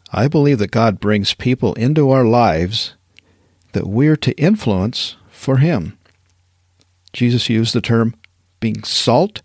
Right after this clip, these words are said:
and light. See, salt seasons food to make it better. Do you do that with other people?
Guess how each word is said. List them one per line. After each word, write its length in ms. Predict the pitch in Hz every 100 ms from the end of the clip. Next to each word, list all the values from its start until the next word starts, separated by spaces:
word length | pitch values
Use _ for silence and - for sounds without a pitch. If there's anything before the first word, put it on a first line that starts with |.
| _ 113
and 200 | 113 104
light. 520 | 131 135 87 - - _ _ _ _ _ _ - _ _ _ _ _ _ _ -
See, 260 | - 147 - - _ -
salt 420 | - 156 220 -
seasons 640 | - 139 165 156 135 127
food 480 | - 123 117 151 165 -
to 120 | 123
make 260 | 117 147 147
it 160 | 151 120
better. 440 | 131 151 76 - _ _ _ _ _ _ _ _ _ _ _
Do 100 | 107
you 140 | 117 127
do 180 | 143 139
that 260 | 139 147 - _
with 160 | 131 -
other 220 | 139 147
people? 400 | 143 139 190 180